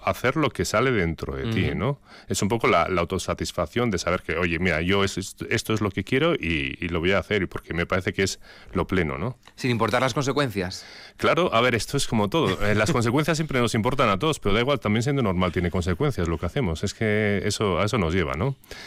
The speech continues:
Speaker 1: Y, y bueno, él era un, bueno, la anécdota muchas veces, bueno, habréis oído en los, eh,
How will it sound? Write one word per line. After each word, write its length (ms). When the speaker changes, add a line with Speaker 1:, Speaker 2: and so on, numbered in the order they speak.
Speaker 1:
Y, 500
y 40
bueno, 340
él 300
era 240
un, 440
bueno, 180
la 120
anécdota 380
muchas 280
veces, 380
bueno, 180
habréis 280
oído 260
en 100
los, 500
eh, 640